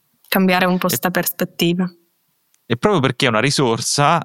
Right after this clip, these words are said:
Speaker 2: noi adesso, proprio come ti dicevo, proviamo qualche, qualche esercizio, riusciamo a fare qualcosa che anche da casa, mi viene da dire, <laughs> non so perché, però insomma chi ci ascolta,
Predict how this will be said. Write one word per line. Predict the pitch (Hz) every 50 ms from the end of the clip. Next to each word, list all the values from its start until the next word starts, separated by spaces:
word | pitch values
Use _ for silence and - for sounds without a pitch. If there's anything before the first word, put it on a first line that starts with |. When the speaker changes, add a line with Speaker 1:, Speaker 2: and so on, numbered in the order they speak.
| - _
Speaker 2:
noi | - - 143 151 139
adesso, | 135 135 135 135 - - 113
proprio | 127 135
come | 127 117 117 104
ti | 113 127
dicevo, | 143 139 - 131 120 113 117 117 127 143 147 147 147 - - - - - - - 247 -
proviamo | 131 131 143 185 190 147 120 110 95
qualche, | - 110 113 101 - - 113 110 107 107 107 104 107 104 104 104 104 104 104 107 104
qualche | - - 110 107 - - 113
esercizio, | 110 107 113 - - 127 113 - -
riusciamo | 110 120 123 - - 175 123 101
a |
fare | - - 110 104 104 98
qualcosa | - 104 101 - - - 117 117 117 110 101 113 113 110 107 104
che | - -
anche | 101 104 104 98 - - 104 101 101 101 101 98 98 98 98 98 98 98 95 95 92 90 87 87 - _
da | - - 107 101
casa, | - 95 87 90 92 92 85 87
mi | 82 87
viene | 90 92 92
da | 87 92
dire, | 85 71 95 92 95
<laughs> | - -
non | 107 -
so | 110 - - 98
perché, | - - - - - - - - - - - -
però | - 170 165
insomma | 131 - 151 131
chi | 117 123 139
ci | - - -
ascolta, | 151 139 - - - 147 151 151 147 - - 156 139 139 139 139